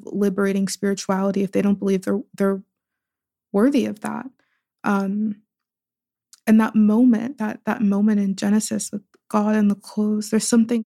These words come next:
it complicates the story in so many beautiful ways. I was taught when I went to college this very unnuanced <laughs> and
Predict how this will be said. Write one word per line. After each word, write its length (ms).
it 80
complicates 720
the 80
story 600
in 100
so 240
many 180
beautiful 500
ways. 600
I 140
was 200
taught 440
when 180
I 120
went 240
to 80
college 520
this 200
very 540
unnuanced 880
<laughs> 220
and 280